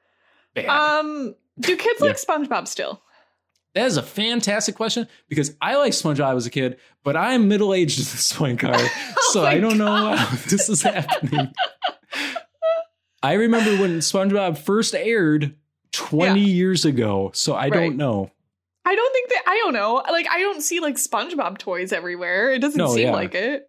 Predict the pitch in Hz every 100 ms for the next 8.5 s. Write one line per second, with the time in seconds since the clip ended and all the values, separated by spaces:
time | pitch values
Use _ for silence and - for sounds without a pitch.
0 | - 139 147 143 135 135 117 104 123 -
1 | 127 98 92 110 123 95 95 - _ -
2 | 95 101 113 - 101 107 98 98 - 135
3 | 101 101 98 _ 285 285 254 147 135 107
4 | 101 110 117 123 156 196 190 202 226 214
5 | 180 180 180 180 190 - 285 233 180 208
6 | 170 165 170 165 - 175 175 - - -
7 | 190 - _ _ _ _ _ _ _ _
8 | _ _ _ - 175